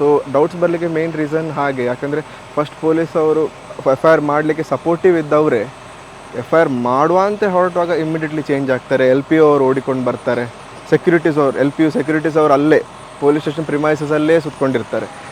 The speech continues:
ನಾವು ಬಂದ ಕೂಡಲೇ ಇವ್ರು ಓಡಿ ಬರ್ತಾರೆ. ಹಾಂ, so ಹೀಗೆಲ್ಲ ಆಗುವಂಥ ಬೆಳವಣಿಗೆ ನೋಡಿದಾಗ ಸ್ವಲ್ಪ ಡೌಟ್ಸ್ ಬರಲಿಕ್ಕೆ ಸ್ಟಾರ್ಟ್ ಆಯಿತು, ಏನೋ ಮುಚ್ಚಿಡ್ಲಿಕ್ಕೆ ನೋಡ್ತಾ ಇದ್ದಾರೆ, ಇಲ್ಲಾಂದರೆ ಒಂದು ಎಲ್ ಪಿ ಯು ಅಂತ ಒಂದು ದೊಡ್ಡ ಕಾಲೇಜಿಗೆ ಯಾವಾಗ ನಾವು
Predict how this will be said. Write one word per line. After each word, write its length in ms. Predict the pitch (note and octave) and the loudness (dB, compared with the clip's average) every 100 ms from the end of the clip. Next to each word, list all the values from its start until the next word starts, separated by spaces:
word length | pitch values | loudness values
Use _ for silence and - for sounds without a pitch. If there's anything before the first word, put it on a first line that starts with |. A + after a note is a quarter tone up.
| - | -4
ನಾವು 160 | C3+ C3+ | 0 2
ಬಂದ 180 | C#3+ D3+ | 2 0
ಕೂಡಲೇ 360 | D#3 D#3+ D#3+ | 0 4 6
ಇವ್ರು 160 | D3 C3+ | 6 6
ಓಡಿ 140 | C3+ | 2
ಬರ್ತಾರೆ. 380 | B2 A#2 - A#2 A#2 - - - - - - - - - - - - | 0 -4 -4 -4 -6 -14 -18 -18 -18 -18 -18 -20 -18 -18 -18 -16 -10
ಹಾಂ, 120 | A2+ - - - - - - | -10 -10 -16 -18 -18 -10 -2
so 180 | E3+ - - C#3 | -2 -2 -12 -6
ಹೀಗೆಲ್ಲ 360 | F#3 A3 A#3 | -4 0 2
ಆಗುವಂಥ 440 | A3+ G#3 G#3 G3+ G3+ | 2 2 0 -2 -4
ಬೆಳವಣಿಗೆ 440 | G#3 F#3 F#3 F#3 | -2 -2 -2 -4
ನೋಡಿದಾಗ 280 | F3+ F3 F3+ | -4 -4 -6
ಸ್ವಲ್ಪ 340 | G#3+ F3 - | -4 -6 -4
ಡೌಟ್ಸ್ 320 | E3+ D#3 D3+ C#3+ | 0 0 0 -2
ಬರಲಿಕ್ಕೆ 280 | C#3 C#3 | -2 -2
ಸ್ಟಾರ್ಟ್ 280 | D3+ C#3 B2+ | -2 -2 0
ಆಯಿತು, 440 | C3+ A#2 F#2 - C3 | -2 -2 -8 -6 -4
ಏನೋ 160 | C#3+ | -2
ಮುಚ್ಚಿಡ್ಲಿಕ್ಕೆ 580 | C#3+ C3 - C3+ C3+ B2 | -4 -4 -4 -4 -4 -6
ನೋಡ್ತಾ 240 | A#2 - | -8 -6
ಇದ್ದಾರೆ, 220 | A2 A2 A#2+ | -6 -4 -2
ಇಲ್ಲಾಂದರೆ 320 | C#3+ D3+ D#3 - - - | -2 0 -2 -2 -14 -10
ಒಂದು 280 | C#3+ C#3+ C3+ | -6 -2 -2
ಎಲ್ 140 | C3+ - | -2 -4
ಪಿ 60 | D3+ | -4
ಯು 100 | D3+ D3+ - A2 A2+ | -4 -4 -8 -10 -10
ಅಂತ 180 | C3 C3+ | -8 -6
ಒಂದು 260 | C3+ C3+ B2+ | -6 -6 -4
ದೊಡ್ಡ 240 | B2 B2 B2+ A#2+ G2 | -4 -2 -4 -4 -4
ಕಾಲೇಜಿಗೆ 800 | A#2+ A#2+ A#2 A#2+ G#2 - - - | -6 -6 -6 -8 -12 -16 -12 -4
ಯಾವಾಗ 480 | C3+ D#3 F#3+ G3+ G3+ | -2 0 0 -2 -2
ನಾವು 260 | F3+ F3 | -2 -4